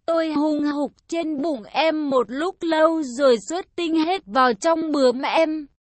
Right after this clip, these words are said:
Không hiểu sao lúc ấy tôi lại làm thế, em nó cũng nằm im, vòng tay ôm lấy lưng tôi thật chặt, và khép chân lại như sợ những dòng tinh trùng nóng hổi chảy đi mất. Chúng tôi cứ nằm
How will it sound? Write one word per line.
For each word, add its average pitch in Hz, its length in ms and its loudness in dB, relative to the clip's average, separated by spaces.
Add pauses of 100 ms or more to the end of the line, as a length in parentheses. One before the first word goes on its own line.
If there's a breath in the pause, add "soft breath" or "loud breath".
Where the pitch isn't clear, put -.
(260)
Không 339 240 0
hiểu 302 280 0 (140)
sao 311 200 0
lúc 320 220 -2
ấy 233 400 0
tôi 311 220 2
lại 277 260 -2
làm 262 320 0
thế, 247 500 2
em 294 320 -2
nó 247 220 4
cũng 254 320 -4
nằm 247 280 0
im, 302 400 -2
vòng 240 320 0
tay 330 280 0
ôm 277 280 2
lấy 247 260 2
lưng 320 320 -4
tôi 339 240 -2
thật 254 180 -2 (220)
chặt, 311 220 -2 (320)
và 247 240 0
khép 330 280 -4 (100)
chân 330 240 0
lại 285 300 -2
như 320 300 -2
sợ 285 340 -2
những 262 280 -2
dòng 247 320 0
tinh 339 300 -6
trùng 240 300 -4
nóng 240 220 0
hổi 277 380 2
chảy 240 360 -2
đi 277 220 -2
mất. 311 260 -2 (460)
Chúng 254 260 -2
tôi 311 380 2
cứ 233 220 0
nằm 247 240 2